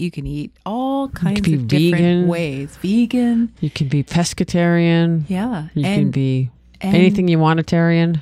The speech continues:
Speaker 1: Yeah. And you're just choosing to kind of pick the healthiest version of those diets.
Speaker 2: Yeah. And for me, the clean eating is at first, the first thing you gotta think about is to minimize, but ideally eliminate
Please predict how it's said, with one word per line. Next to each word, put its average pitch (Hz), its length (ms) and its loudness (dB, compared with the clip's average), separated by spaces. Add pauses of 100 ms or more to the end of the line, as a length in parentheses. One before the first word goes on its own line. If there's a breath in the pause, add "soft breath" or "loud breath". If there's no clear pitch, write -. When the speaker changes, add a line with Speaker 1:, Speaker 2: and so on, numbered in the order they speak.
Speaker 1:
Yeah. 214 480 -4
And 202 200 0
you're 233 100 0
just 233 240 -6
choosing 180 760 -2
to - 120 -10
kind 190 280 -4
of 175 180 -10 (140)
pick - 240 -8
the - 80 -10
healthiest 196 580 -8
version 165 380 -10
of 127 100 -16
those 76 220 -14
diets. - 480 -16 (120)
Speaker 2:
Yeah. 139 300 0
And 156 180 -4
for 175 140 -2
me, 208 480 0
the 175 160 -4
clean 170 240 -2
eating 156 380 0
is - 400 -4
at 151 240 -4
first, 214 300 -2
the 170 120 0
first 214 340 -4
thing 202 100 0
you 175 100 2
gotta 160 80 0
think 160 220 -2
about 143 340 0 (720 loud breath)
is 156 140 -2
to 151 120 -4
minimize, 147 680 2
but 147 120 -4
ideally 156 480 0
eliminate 151 540 0